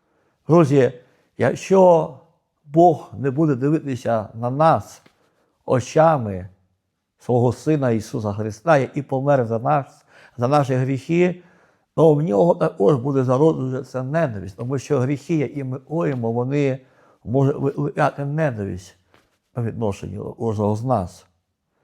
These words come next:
Номер чотири. Нам треба берегти своє серце від ненависті.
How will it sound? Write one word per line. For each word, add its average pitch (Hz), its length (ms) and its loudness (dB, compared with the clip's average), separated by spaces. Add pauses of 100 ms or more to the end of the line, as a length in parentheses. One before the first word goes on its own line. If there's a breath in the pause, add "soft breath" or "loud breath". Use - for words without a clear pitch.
(220)
Номер 160 360 4
чотири. 160 720 2 (540)
Нам 135 140 2
треба 147 680 4 (300)
берегти 139 640 0
своє 113 280 -6
серце 113 420 -4
від 113 180 -10
ненависті. 101 540 -12